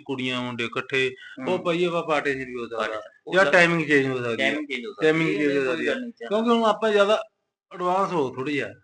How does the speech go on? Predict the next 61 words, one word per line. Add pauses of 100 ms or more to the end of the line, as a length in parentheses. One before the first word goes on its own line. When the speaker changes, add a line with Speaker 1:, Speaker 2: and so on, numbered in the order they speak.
(160)
Speaker 2:
ਉਹ
ਲਾਵਾਂਗੇ
ਨਾ,
ਕਿਤੇ
Speaker 1:
ਹਨਾ?
Speaker 2:
ਡਿਊਟੀ
ਲਾਵਾਂਗੇ,
Speaker 1:
ਹਾਂਜੀ,
Speaker 2:
ਜਿੱਦਾਂ
ਮਤਲਬ
Speaker 1:
ਐਡਵਾਂਸ
ਥੋੜ੍ਹੀ
Speaker 2:
ਦੋ
Speaker 1:
ਹੋ
Speaker 2:
ਟਾਈਮ
Speaker 1:
ਜਾਂਦਾ।
Speaker 2:
ਉਹਨਾਂ
ਲਈ, (120)
Speaker 1:
ਹਾਂਜੀ,
ਦੋ
Speaker 2:
ਇੰਨਾ
Speaker 1:
ਟਾਈਮ
Speaker 2:
ਟਾਈਮ
ਉਹਨਾਂ
ਲਈ,
Speaker 1:
ਇੰਨਾ
ਟਾਈਮ
ਉਹਨਾਂ
ਲਈ।
Speaker 2:
ਤਾਂ
ਹੋ
ਸਕਦਾ
ਉਹ
Speaker 1:
ਹਾਂਜੀ,
Speaker 2:
ਕੋਈ
Speaker 1:
ਹਾਂਜੀ,
Speaker 2:
ਵੱਡੀ
Speaker 1:
ਹਾਂਜੀ।
Speaker 2:
ਗੱਲ
ਨਹੀਂ।
Speaker 1:
ਵੱਡੀ
ਗੱਲ
ਨਹੀਂ
ਹੈਗੀ,
ਇਹ
Speaker 2:
ਹਾਂਜੀ।
Speaker 1:
ਸਭ
ਕੁਛ
ਹੋ
ਸਕਦਾ
ਆ। (280)
ਪਰ
ਆਪਾਂ
ਨੂੰ (480)
ਕਹਿ
ਦਈਏ
ਕਿ (100)
ਸਰਪੰਚ
ਸਾਹਿਬ
ਬਸ
ਏਦਾਂ